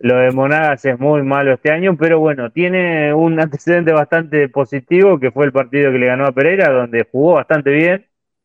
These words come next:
eh, incluso ganó uno a cero, pero estaba mirando la, las estadísticas y fue un partido, en, y de hecho vi el partido una parte,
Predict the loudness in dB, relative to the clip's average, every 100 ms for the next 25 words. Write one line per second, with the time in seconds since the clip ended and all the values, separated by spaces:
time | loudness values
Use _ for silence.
0 | _ -2 0 2 0 -2 -8 -6 -6 -2
1 | 0 0 0 0 -2 _ _ -4 -2 0
2 | 0 0 -2 0 2 2 0 -2 0 0
3 | -2 -2 -4 -2 0 0 0 -2 -4 -4
4 | -8 -2 0 0 0 -4 0 0 0 -4
5 | -6 -6 -4 -2 0 0 0 0 -2 -6
6 | -8 -8 -6 -4 -4 -4 -4 -2 0 0
7 | -2 -4 -2 0 0 0 -2 -2 -2 -4
8 | -2 -6